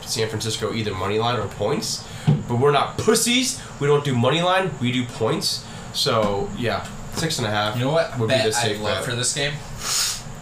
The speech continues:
Speaker 2: Baker Mayfield will fumble it.
Speaker 1: A fumble from Baker? Not even a pick.
Speaker 2: I, a, a fumble. I, I feel like Nick Bosa is gonna get around the edge and, like, do, like, a strip sack. I can see him fumbling, and I bet that'd be pretty decent odds.
Speaker 1: I mean,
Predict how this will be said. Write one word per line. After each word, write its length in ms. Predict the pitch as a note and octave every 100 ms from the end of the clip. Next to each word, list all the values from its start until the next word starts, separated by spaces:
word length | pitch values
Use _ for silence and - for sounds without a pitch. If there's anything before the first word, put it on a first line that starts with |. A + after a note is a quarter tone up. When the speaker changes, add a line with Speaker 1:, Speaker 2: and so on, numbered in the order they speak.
| - - - - - -
Speaker 2:
Baker 340 | C#3+ C3 C3 C3
Mayfield 600 | B2 A#2 - A2+ G#2+ G2+
will 140 | G2+
fumble 460 | G2+ F#2+ - C#2 C2+
it. 140 | B1+ - - - - - - - -
Speaker 1:
A 80 | C3
fumble 380 | - C3 E3+ A3+
from 140 | G#3+
Baker? 280 | D#3+ - A3
Not 140 | F3 E3
even 120 | C#3
a 40 |
pick. 340 | - A#2+ - C3+
Speaker 2:
I, 160 | C3+ -
a, 360 | C3 B2+ - B2
a 20 |
fumble. 380 | - B2+ A2 G#2
I, 120 | A#2
I 220 | A#2+ C3
feel 340 | C3+ D3 C#3 C#3
like 220 | C3 A#2+
Nick 200 | B2+ B2
Bosa 360 | C3 B2 B2 C3+
is 160 | A2+ A2+
gonna 200 | A#2 A2
get 160 | A#2+
around 260 | A#2 A#2 A2+
the 180 | A2 A2
edge 340 | A2 A2+ A#2
and, 160 | A2+ G#2+
like, 180 | G#2+ -
do, 120 | A2
like, 140 | G#2+
a 60 | -
strip 300 | - A2 -
sack. 380 | A#2+ A#2 A#2+ - - - - - - -
I 120 | B2
can 120 | C3
see 180 | B2+ C3
him 100 | A#2
fumbling, 480 | A#2+ G#2+ G#2+ G#2 G#2+
and 180 | A2
I 80 | A2+
bet 160 | A#2 A#2+
that'd 180 | B2+ B2+
be 100 | C3
pretty 260 | C3+ B2+
decent 340 | B2+ B2 B2+ B2+
odds. 440 | G#2+ F#2+ - -
Speaker 1:
I 60 | A2+
mean, 240 | A#2+ A2+